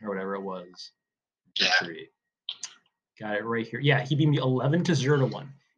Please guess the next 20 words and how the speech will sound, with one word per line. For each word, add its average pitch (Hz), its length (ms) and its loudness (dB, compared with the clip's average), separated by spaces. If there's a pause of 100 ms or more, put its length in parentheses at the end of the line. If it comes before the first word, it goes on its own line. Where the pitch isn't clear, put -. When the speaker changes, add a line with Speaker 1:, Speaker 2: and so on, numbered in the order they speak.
Speaker 1:
He, 135 460 6
uh, 117 360 -2
he - 100 -4
beat 147 140 2
me 151 100 0
by 131 240 0 (120)
one 127 340 2
whole 147 300 2
assist. - 460 -6 (240)
We 120 200 -4
tied 139 440 2
in 151 180 -6
faceoff 101 500 -6
wins. 117 400 -6
He 131 80 0
beat 135 180 2
me 131 80 2
by 117 340 -2 (460)
three 175 220 0
hits, - 420 -4